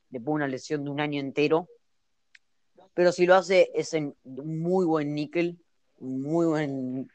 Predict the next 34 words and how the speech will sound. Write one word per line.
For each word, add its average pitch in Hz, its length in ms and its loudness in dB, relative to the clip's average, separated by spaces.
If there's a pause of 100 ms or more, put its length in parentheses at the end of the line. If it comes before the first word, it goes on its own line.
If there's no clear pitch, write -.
cornerback 139 560 -2
slot. 147 320 0 (1300)
Tenemos 196 320 2
a 156 60 -6
Jimmy 170 240 -2
Smith, 156 340 -2
que 147 140 0
es 139 120 -8
un 131 400 -6
sólido 143 800 2 (440)
cornerback 147 440 2
número 127 300 -6
cuatro. 175 500 4 (920)
Tiene 208 240 6
algunos 165 600 2
errores 151 320 0
de 143 80 -4
cobertura 147 480 0
y - 20 2
bastantes 143 400 -2
castigos, - 420 -2
pero 139 160 -2
como 139 300 -6 (240)
cornerback 147 440 2
número 143 280 -2
cuatro 143 280 0
es 127 100 -8
más 139 120 -4
que 139 120 -8
bien. 147 320 -2 (760)
Después, 202 280 4
bueno, 160 320 4 (160)
yo - 220 -2
estoy 160 340 0